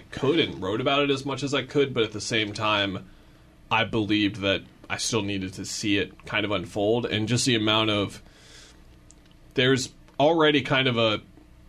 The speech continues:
I hate to do this, but kind of a misconception growing with Booker's three games here that, like, everything has been easy for him. He's hitting a lot of really, really tough shots, but there are a handful of shots that have come directly because of Durant getting doubled in the post. That's been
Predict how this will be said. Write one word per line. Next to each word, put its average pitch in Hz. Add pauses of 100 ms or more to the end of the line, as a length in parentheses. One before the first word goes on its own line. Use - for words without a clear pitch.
(540)
I -
hate 107
to 101
do 110
this, 104
but 123
kind 127
of 127
a 120
misconception 117
growing 107
with 101
Booker's 107
three 107
games 101
here 113
that, 101
like, 90
everything 104
has 95
been 101
easy 104
for 117
him. 117
He's 127
hitting 135
a 104
lot 98
of 98
really, 120
really 104
tough -
shots, 107
but 110
there 110
are 135
a 104
handful 120
of 101
shots 107
that 104
have 107
come 117
directly 110
because 107
of 101
Durant 101
getting 98
doubled 98
in 90
the 92
post. 123
That's 107
been 98